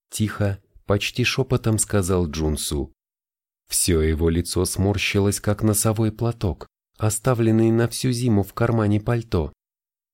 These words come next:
"Всего пять лет, Сейлор! Ты ещё очень юна". "Ох, а моя душа",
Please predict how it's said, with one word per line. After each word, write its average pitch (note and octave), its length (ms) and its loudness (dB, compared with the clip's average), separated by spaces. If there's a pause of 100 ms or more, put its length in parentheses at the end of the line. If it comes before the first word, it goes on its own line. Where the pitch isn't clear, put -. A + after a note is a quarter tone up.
(360)
"Всего G2+ 680 6
пять A#2+ 400 2
лет, C#3+ 280 2
Сейлор! F#2+ 640 4 (560)
Ты A2+ 40 8
ещё A2+ 480 6
очень B2+ 460 2
юна". C3 460 4 (800)
"Ох, - 540 -6 (360)
а A#2 140 2
моя C3 400 2
душа", A#2 580 -2